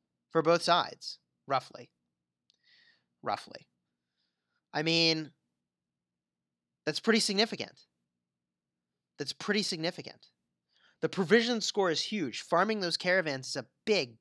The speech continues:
big deal. If they had not, let's say it been, had it been even, on the provision score,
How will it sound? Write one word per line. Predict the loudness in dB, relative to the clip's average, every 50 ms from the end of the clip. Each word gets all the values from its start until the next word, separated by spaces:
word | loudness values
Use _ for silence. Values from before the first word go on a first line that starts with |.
| _ _
big | -4 -4 -4 -6 -8
deal. | -8 -6 -6 -6 -8 -12 -16 -20 -20 -20 -20 -6 _
If | 4 6 6 4 0 -8 _ _ _ _ _ _ 6
they | 8 8 10
had | 8 6 6
not, | 6 6 6 6 6 6
let's | 4 4 4 4 4
say | 6 8 8 8
it | 8 8 6
been, | 2 -2 -2 -4 -6 -6
had | -4 -2 -2
it | -2 -2
been | -2 -6 -8 -8 -8 -4
even, | 0 0 0 0 -2 -6 -10 -16 _ _ _ _ _ _ _ _ 0
on | 2 2
the | 2 -2
provision | -2 -4 -4 -2 -2 -4 -4 -4 -6 -6
score, | -6 -6 -6 -4 -4 -4 -4 -6